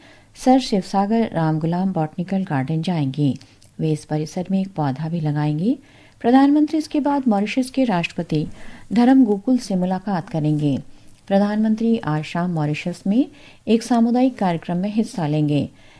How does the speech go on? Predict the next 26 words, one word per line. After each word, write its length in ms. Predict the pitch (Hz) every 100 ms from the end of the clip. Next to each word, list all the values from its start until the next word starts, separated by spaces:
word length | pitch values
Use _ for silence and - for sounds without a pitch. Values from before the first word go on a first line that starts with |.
| -
इसमें 280 | - 233 277
मॉरिशस 500 | 285 247 233 233 269 277
में 100 | 277
रहने 280 | 254 240
वाले 280 | 254 247 262
भारतीय 460 | 269 190 180 170 190
मूल 180 | 175 170
के 160 | 170
लोग 220 | 170 160 147
बड़ी 200 | 170 190
संख्या 420 | 190 165 156 175
में 140 | 165 156
मौजूद 440 | 156 151 156 156
रहेंगे। 440 | 165 175 165 226 330 - - - -
इसके 340 | - 254 - 339
उपरांत 480 | 302 294 277 285 302
प्रधानमंत्री 720 | 220 185 180 180 180 170 160
मोदी 420 | 156 151 214 302 - - _ -
मॉरिशस 520 | 190 208 240 285 269
के 200 | - 285
प्रधानमंत्री 800 | 285 180 180 175 170 165 180 175 -
नवीन 360 | 175 185 214
चंद 300 | 214 170 160 -
रामगुलाम 540 | 165 165 156 160 165 165
से 160 | -
मिलेंगे। 500 | 156 160 165 147 139